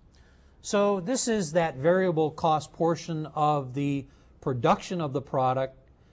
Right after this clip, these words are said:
that does not include overhead and does not include labor cost.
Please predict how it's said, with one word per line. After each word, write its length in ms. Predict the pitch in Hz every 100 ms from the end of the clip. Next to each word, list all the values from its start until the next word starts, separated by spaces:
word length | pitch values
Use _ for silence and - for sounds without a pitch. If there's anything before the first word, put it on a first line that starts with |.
| - -
that 300 | 120 135 127
does 200 | 117 175
not 160 | 185 185
include 340 | 175 - 160
overhead 560 | 147 165 180 180 208 214 - - _ -
and 140 | 139
does 200 | 147 143
not 160 | 151 147
include 360 | 143 - 139
labor 340 | 120 143 175 160
cost. 520 | - 123 120 147